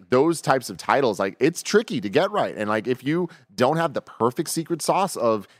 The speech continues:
making a single player game the right way, it's gonna be a Callisto Protocol. Like, people are just gonna be like, "No, I don't want this." And then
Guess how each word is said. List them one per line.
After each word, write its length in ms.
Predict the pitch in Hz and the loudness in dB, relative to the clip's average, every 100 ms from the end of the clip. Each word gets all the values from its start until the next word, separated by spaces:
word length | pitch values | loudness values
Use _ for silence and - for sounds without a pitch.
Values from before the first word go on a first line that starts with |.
| _ - | _ -2
making 260 | 113 120 131 | -2 0 -2
a 40 | |
single 240 | 123 135 131 | -2 -2 0
player 260 | 131 123 | 0 0
game 420 | 107 120 120 117 107 _ _ _ _ _ - | 0 0 0 -4 -10 _ _ _ _ _ -2
the 100 | 107 | 2
right 320 | 107 143 127 | 4 4 2
way, 400 | 117 165 95 104 _ _ _ | 0 0 -2 -8 _ _ _
it's 360 | 131 131 _ - | 0 0 _ -4
gonna 200 | 113 104 | -2 0
be 100 | 120 | 0
a 60 | - | 0
Callisto 260 | 135 131 | -2 -2
Protocol. 400 | 131 180 - - - | -4 -4 -6 -12 -6
Like, 160 | 110 | -2
people 220 | 123 117 | -2 0
are 80 | 127 | 0
just 120 | 123 | 0
gonna 100 | 131 | -2
be 40 | 135 | -2
like, 100 | 113 | 0
"No, 80 | 110 | 0
I 100 | 139 | 2
don't 140 | 180 | 0
want 180 | 101 92 | -2 -2
this." 200 | 120 131 | -2 -2
And 180 | 113 107 | -2 0
then 180 | 110 | 0